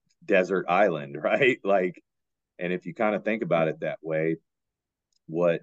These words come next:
what ends up happening is you can take all of these experience and stuff and all of these failures and stuff and all of this, like, bullshit that you've had to put up with through your life, and you can retool that into your power, man. And,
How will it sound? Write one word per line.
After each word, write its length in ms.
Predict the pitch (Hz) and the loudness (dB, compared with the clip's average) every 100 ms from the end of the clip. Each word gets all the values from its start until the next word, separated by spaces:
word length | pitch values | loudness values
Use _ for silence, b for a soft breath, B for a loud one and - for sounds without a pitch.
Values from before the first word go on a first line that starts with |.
| 85 | -10
what 240 | 78 82 87 | -4 -2 -2
ends 200 | 90 85 | -2 -2
up 160 | 78 | -2
happening 580 | 90 98 98 82 78 78 78 | 2 0 0 -8 -8 -10 -10
is 500 | 78 76 73 71 _ _ _ _ _ _ _ | -8 -6 -8 -10 _ _ _ _ _ _ _
you 240 | 73 82 80 | -10 -6 -6
can 260 | 85 78 | -6 -10
take 320 | 78 85 82 | -4 -2 -2
all 240 | 76 85 87 | -2 0 0
of 80 | 80 | 0
these 220 | 80 76 | -4 -4
experience 680 | 78 - 85 85 82 80 82 | -8 -6 -4 -2 -4 -6 -10
and 100 | 78 | -14
stuff 380 | - 82 80 78 | -2 2 2 0
and 120 | 73 | -10
all 180 | 69 85 | -4 -4
of 60 | 78 | -2
these 220 | 78 78 | -4 -2
failures 480 | 85 82 78 78 76 | 0 0 0 -2 -4
and 100 | 76 | -12
stuff 460 | - 80 73 73 - | -10 -4 -2 -2 -6
and 100 | 65 _ _ _ _ _ - | -18 _ _ _ _ _ -6
all 180 | 85 87 | 0 2
of 80 | 78 | 0
this, 100 | 76 78 | -6 -12
like, 200 | 78 71 - | -6 -6 -4
bullshit 640 | 82 90 - - 151 147 | 0 0 0 -4 -2 -2
that 140 | - - | -6 -10
you've 80 | 71 | -6
had 140 | 73 | -6
to 60 | 76 | -4
put 160 | 80 | -2
up 120 | 76 76 | -4 -4
with 180 | 73 - | -8 -6
through 160 | 76 | -6
your 140 | 69 71 | -4 0
life, 320 | 87 85 76 _ _ _ _ _ _ | 2 2 -2 _ _ _ _ _ _
and 120 | 80 87 | -6 -6
you 80 | |
can 140 | 90 82 | -4 -6
retool 560 | 80 98 101 98 104 | -2 -2 -2 -2 0
that 200 | 85 76 | 2 0
into 160 | 73 71 | -2 -6
your 160 | 65 62 | -8 -6
power, 360 | 82 80 65 62 | -2 -2 -4 -10
man. 360 | 67 65 67 _ _ | -14 -16 -16 _ _
And, 300 | 71 67 67 | -18 -16 -16